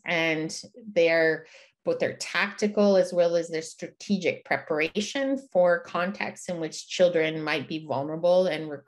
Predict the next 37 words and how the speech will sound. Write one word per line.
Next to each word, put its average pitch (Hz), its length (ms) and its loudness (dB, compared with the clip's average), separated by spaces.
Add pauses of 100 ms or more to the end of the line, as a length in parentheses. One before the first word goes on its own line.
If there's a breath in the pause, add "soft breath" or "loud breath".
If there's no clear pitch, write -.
(180)
and 156 400 -4 (120)
where 151 280 2
we're 151 120 -6
seeing 160 520 -4 (640 loud breath)
the 220 80 0
potentials 208 680 2
for 170 100 0
them 156 200 0
to - 100 -12
be 160 160 -4
recruited 156 500 -4
and 139 180 -4
used. 104 380 -8 (460)
So, 202 680 6
uh, 185 400 4 (580)
really 240 480 6
interesting 208 680 -2
for 180 140 -4
us 175 300 -4
is 202 140 -14
that 165 140 -6
over 185 400 0
these, 170 380 -8
you 165 80 -10
know, 127 220 -10
past - 720 -6 (180)
twelve 240 380 4
years, 160 380 2
we've 160 200 -6
worked 170 300 0
really, 175 520 -2
really 170 240 0
hard 160 420 -2
in 165 200 -10
understanding 170 1300 -6
that 151 300 -4
perspective. - 680 -6